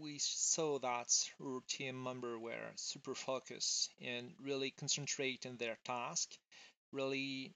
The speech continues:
trying to use and test the procedures. Observer have a more broad global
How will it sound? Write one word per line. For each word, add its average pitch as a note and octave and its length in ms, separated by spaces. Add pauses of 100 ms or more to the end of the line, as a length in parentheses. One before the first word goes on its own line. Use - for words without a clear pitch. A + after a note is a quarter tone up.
(120)
trying C3 640 (200)
to C3 120 (380)
use C3 760 (320)
and B2 220 (100)
test B2+ 420
the - 80
procedures. D#3 800 (340)
Observer D#3 800 (300)
have C#3 400 (340)
a C#3 40
more C3+ 400
broad B2+ 500 (640)
global C3 520